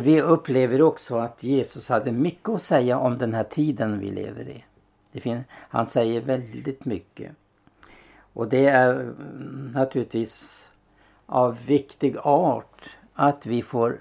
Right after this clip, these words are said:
vara orienterade i den här tiden.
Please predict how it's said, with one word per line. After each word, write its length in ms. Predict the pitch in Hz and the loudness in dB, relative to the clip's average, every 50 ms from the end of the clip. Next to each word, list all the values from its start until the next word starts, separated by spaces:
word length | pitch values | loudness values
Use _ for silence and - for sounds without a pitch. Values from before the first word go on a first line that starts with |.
| - - | -12 -14
vara 380 | 147 139 135 131 123 131 135 | -6 0 2 4 4 4 4
orienterade 1300 | - 147 165 170 160 160 160 - - - - 139 151 175 190 196 180 156 156 151 147 135 151 170 180 175 - _ _ _ _ _ _ _ _ _ _ _ _ _ _ _ _ _ _ - | 6 6 6 6 6 2 0 -2 -4 -4 0 2 4 4 4 4 4 4 4 2 4 4 4 2 2 2 -2 _ _ _ _ _ _ _ _ _ _ _ _ _ _ _ _ _ _ -4
i 360 | - 135 135 135 131 131 131 127 - - | 0 2 2 4 2 0 -2 -6 -10 -4
den 140 | - 139 139 | -2 0 0
här 180 | 147 147 135 135 | 2 0 0 0
tiden. 680 | - - 143 156 185 175 123 - - 107 104 101 - | -2 -4 -4 -2 -2 -2 -6 -6 -6 -8 -8 -10 -12